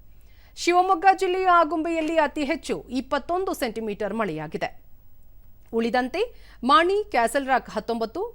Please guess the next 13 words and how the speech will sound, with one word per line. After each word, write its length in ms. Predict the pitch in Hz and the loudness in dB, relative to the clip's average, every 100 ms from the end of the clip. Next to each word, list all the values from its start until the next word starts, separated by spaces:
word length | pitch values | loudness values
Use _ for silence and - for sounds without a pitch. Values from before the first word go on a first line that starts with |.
| - | 0
ಕಾರ್ಕಳ 400 | 233 226 - 190 | 2 2 0 -2
ಹದಿನೆಂಟು, 540 | 170 185 214 226 226 381 | -4 -4 -4 -4 -4 -6
ಉಪ್ಪಿನಂಗಡಿ 760 | 359 233 233 285 330 339 339 339 | -4 -4 -4 -4 -4 -4 -4 -2
ಹದಿನೇಳು, 500 | 277 277 294 269 403 - - - - | -2 -2 -2 -4 -4 -6 -18 -14 0
ಮಂಕಿ 400 | 311 381 415 415 | 2 2 0 0
ಹದಿನಾರು, 500 | 269 262 294 285 339 453 - | 0 -2 -2 -4 -4 -10 -8
ಪುತ್ತೂರು, 500 | 294 - 330 330 320 | -8 -6 -6 -4 -4
ಕಮ್ಮರಡಿ 600 | 294 320 370 285 175 180 | -2 -2 0 -2 -4 -10
ಹದಿನೈದು, 480 | - 190 190 196 262 466 - - - | -8 -6 -6 -6 -6 -8 -12 -20 -2
ಬೆಳ್ತಂಗಡಿ, 640 | 226 262 320 311 285 311 | 0 0 -2 -4 -2 -4
ಪಣಂಬೂರು, 720 | - 208 220 214 240 240 262 | -2 -4 -2 -4 -6 -4 -6
ಮೂಲ್ಕಿ, 540 | 208 208 233 - 262 | -6 -6 -6 -8 -8
ಭಾಗಮಂಡಲ, 680 | 220 175 185 214 240 233 240 | -8 -6 -6 -4 -6 -4 -2